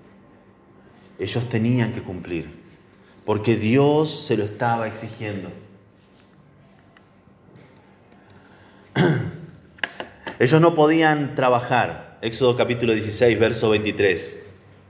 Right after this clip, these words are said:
Ellos no podían recoger maná. Éxodo dieciséis, verso veintiséis. Ellos no podían viajar en el verso veintinueve. "Mirad que Jehová os dio el día de reposo y por eso en el sexto día os da pan para dos días.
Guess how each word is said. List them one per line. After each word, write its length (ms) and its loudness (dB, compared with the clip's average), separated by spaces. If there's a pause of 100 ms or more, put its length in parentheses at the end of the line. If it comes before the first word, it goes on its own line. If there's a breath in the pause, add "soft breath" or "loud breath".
(1500 loud breath)
Ellos 260 6
no 140 4
podían 340 4
recoger 480 0
maná. 800 0
Éxodo 320 2
dieciséis, 640 2
verso 380 2
veintiséis. 920 2 (600 soft breath)
Ellos 240 4
no 160 4
podían 400 4
viajar 420 0
en 80 -4
el 100 -2
verso 320 -2
veintinueve. 920 -4
"Mirad 320 4
que 80 -2
Jehová 320 4
os 180 4
dio 140 4
el 80 0
día 140 6
de 100 6
reposo 480 0
y 40 -2
por 200 -2
eso 220 -4
en 80 -4
el 100 0
sexto 420 -2
día 600 0
os 160 2
da 220 4
pan 280 2
para 180 4
dos 240 0
días. 280 2